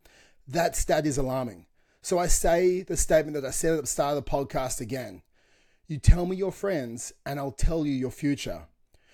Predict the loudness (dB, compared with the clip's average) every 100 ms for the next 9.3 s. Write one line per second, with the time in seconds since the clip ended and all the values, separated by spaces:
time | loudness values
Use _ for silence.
0 | _ -4 2 6 4 4 -4 -4 -4 -2
1 | -4 -4 0 4 4 4 0 -2 -6 -8
2 | -12 0 2 2 0 -2 0 0 -2 -8
3 | -10 2 2 4 0 -2 -6 -10 -12 -20
4 | -6 -2 2 2 2 0 -2 -6 _ _
5 | -2 0 2 2 2 0 -2 -2 -10 -18
6 | _ _ _ _ 0 2 0 0 0 0
7 | -2 0 0 0 -2 0 2 2 0 0
8 | -2 2 4 4 -2 -4 -2 -2 -4 -6
9 | -4 0 -2